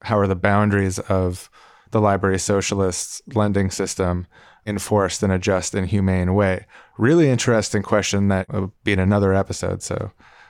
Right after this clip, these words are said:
which I'm not gonna give any hint about what I think about now,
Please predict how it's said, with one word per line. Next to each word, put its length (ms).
which 220
I'm 320
not 200
gonna 140
give 240
any 240
hint 280
about 280
what 120
I 80
think 220
about 240
now, 420